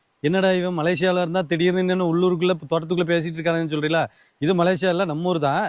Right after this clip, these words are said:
இப்ப மலேசியா சீரிஸ் ஓடிக்கிட்டு இருக்கு. இப்ப நான் எதுக்கு இந்த வீடியோவை இன்னைக்கு டப்புன்னு போடுறேன் அப்படின்னா, நம்ம லடாக் சீசன் ஆரம்பிச்சிட்டுலாம், நம்மளும் இந்த வருஷம் லடாக் போறோம். வருஷா வருஷம் பழனி மலைக்கு போற மாதிரி, த-, இந்த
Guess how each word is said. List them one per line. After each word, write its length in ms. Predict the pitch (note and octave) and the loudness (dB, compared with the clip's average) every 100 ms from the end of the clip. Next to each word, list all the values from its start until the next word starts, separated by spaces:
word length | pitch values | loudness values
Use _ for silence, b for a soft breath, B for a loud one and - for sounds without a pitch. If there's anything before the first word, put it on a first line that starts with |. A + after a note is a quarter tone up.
| - b b b | -8 b b b
இப்ப 100 | C#3 | -2
மலேசியா 340 | C3+ F3 F#3 F3+ | 2 2 2 0
சீரிஸ் 300 | F3 F#3 D3 | 0 0 2
ஓடிக்கிட்டு 360 | E3 F#3+ E3 | 2 0 -2
இருக்கு. 220 | D3+ C3 G#2 _ _ _ | -6 -8 -10 _ _ _
இப்ப 180 | - D3+ | -6 -2
நான் 280 | C#3+ F#3+ | 2 2
எதுக்கு 300 | F#3+ G3 G3+ | 0 -2 -2
இந்த 260 | F#3 G#3 A3+ | -2 0 0
வீடியோவை 380 | G#3+ G3+ G#3+ F#3 | 0 0 0 0
இன்னைக்கு 320 | E3+ G#3+ G3 | -2 -4 -2
டப்புன்னு 420 | D3+ C#3 - A3 | -4 -2 0 0
போடுறேன் 340 | D#3+ E3+ F3+ F3 | 2 0 0 -4
அப்படின்னா, 320 | D#3 D3 A#3+ F3+ A2+ _ _ _ _ C3 | -4 -2 0 -2 -6 _ _ _ _ -2
நம்ம 220 | E3 G3 F#3 E3+ D#3 C#3 B2 B2 | 0 2 2 2 0 -4 -6 -4
லடாக் 440 | D3+ G3 G3+ F#3 | -2 0 0 -2
சீசன் 360 | - G3 E3 F#3+ | -6 -6 -2 0
ஆரம்பிச்சிட்டுலாம், 760 | F#3 G3 E3 F3+ G3 G3+ C#3 - _ _ _ - | 0 -2 -6 -6 0 0 0 -6 _ _ _ -4
நம்மளும் 320 | D3 G#3 A3+ | 0 2 2
இந்த 180 | A3+ F#3+ | 2 0
வருஷம் 340 | F3+ D3+ A3 F3 | 0 -2 -2 0
லடாக் 320 | D#3 F#3 C#3+ C#3 | 0 -2 -4 -4
போறோம். 260 | D#3+ D3 _ | -2 -4 _
வருஷா 420 | - C3+ - G#3+ G3+ | -8 -8 -2 0 0
வருஷம் 420 | F3+ E3 A3 B3+ - b - | -4 -4 -4 -4 -6 b -4
பழனி 300 | C3+ F#3 G#3+ | 0 2 2
மலைக்கு 320 | G#3 G3+ F#3 | 0 0 0
போற 240 | D#3+ F3 F#3 | 0 0 0
மாதிரி, 300 | F3 E3+ G#3+ - | 0 0 -2 -2
த-, 220 | D3+ C#3+ | 0 0
இந்த 260 | C3 C3 | -2 -2